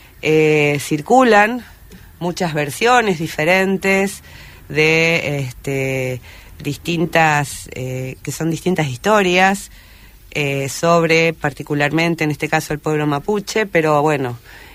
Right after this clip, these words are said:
queríamos ir a las fuentes y que nos cuentes, si podés, María Angélica, un poquito acerca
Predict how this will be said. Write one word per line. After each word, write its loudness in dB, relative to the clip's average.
queríamos 0
ir 0
a 4
las 0
fuentes -2
y -10
que -8
nos -4
cuentes, -4
si -10
podés, -2
María 0
Angélica, 0
un 0
poquito 0
acerca 0